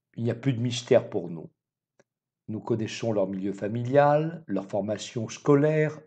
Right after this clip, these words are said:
universitaire. En mille neuf cent soixante-quinze, il faut imaginer la plupart des spécialistes du Cambodge regardant ces photos et se demandant désespérément qui est qui, qui fait quoi. Non seulement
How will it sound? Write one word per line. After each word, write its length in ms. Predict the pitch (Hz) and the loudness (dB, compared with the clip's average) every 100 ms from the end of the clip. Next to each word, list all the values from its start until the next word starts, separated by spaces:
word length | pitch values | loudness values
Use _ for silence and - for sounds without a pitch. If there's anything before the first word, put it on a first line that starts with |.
| - | -6
universitaire. 1120 | 120 110 117 - 135 - 165 113 - - _ _ _ _ _ _ _ - | -4 0 0 -2 -10 -4 -2 -2 -6 -16 _ _ _ _ _ _ _ -2
En 120 | 113 | 0
mille 320 | 120 214 226 | 2 2 4
neuf 180 | 165 - | 2 -2
cent 160 | - 160 | -4 -4
soixante-quinze, 1080 | - 117 - 95 - 98 73 64 - - _ - - _ - | -4 -6 -6 -8 -6 -8 -8 -12 -18 -20 _ -20 -20 _ -6
il 80 | 127 | -2
faut 180 | 147 175 | 4 4
imaginer 580 | 131 127 120 139 143 110 | 6 4 2 -2 0 0
la 80 | |
plupart 460 | 95 98 - 123 101 | -2 -6 6 6 6
des 100 | 95 | 2
spécialistes 600 | - 120 - 117 110 95 | -4 -6 0 -2 -2 -6
du 120 | 104 | -8
Cambodge 480 | 101 98 98 156 156 | -4 -2 2 2 2
regardant 440 | 120 120 127 123 120 | 2 4 2 0 0
ces 160 | 117 | -2
photos 540 | - 117 113 - 180 - | 0 0 0 4 4 4
et 60 | 131 | 0
se 140 | 131 | 2
demandant 420 | 123 127 123 113 | 4 4 4 2
désespérément 760 | 98 131 131 - 139 139 143 135 | 2 -2 -2 -2 0 2 0 -2
qui 320 | - 190 196 | -2 -2 0
est 200 | 143 - | -2 -2
qui, 300 | - 147 113 | -6 -8 -6
qui 280 | - 220 - - | -6 -6 -8 0
fait 260 | 131 127 | 0 0
quoi. 340 | - 151 120 - - - - - - _ - | 0 4 4 2 -18 -20 -20 -20 -20 _ 0
Non 260 | 143 202 | 4 4
seulement 800 | - - 131 117 123 143 98 - | 2 4 4 4 2 2 0 -8